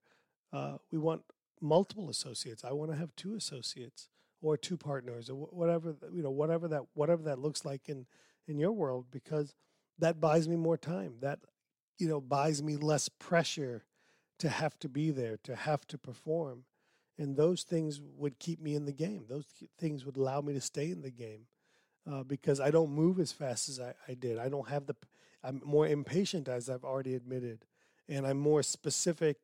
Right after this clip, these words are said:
in the type of dentistry I do. So we need more people to take over that level of dentistry for us. And, you know, um, I hope I, I'm part of this solution for people. Uh,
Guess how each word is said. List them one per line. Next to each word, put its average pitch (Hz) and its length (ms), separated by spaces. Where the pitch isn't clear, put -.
in 139 480
the 156 60
type 151 260
of 135 120
dentistry 151 480
I 127 100
do. 113 300
So - 160
we 147 200
need 156 240
more 151 200
people 147 460
to 131 200
take 147 280
over 175 260
that 120 180
level 120 320
of 113 120
dentistry 117 420
for 117 300
us. - 260
And, 180 400
you 175 120
know, 180 360
um, 151 380
I 185 140
hope 180 240
I, 160 200
I'm 156 220
part 151 300
of 147 320
this 147 160
solution 160 500
for 175 120
people. 180 480
Uh, 139 160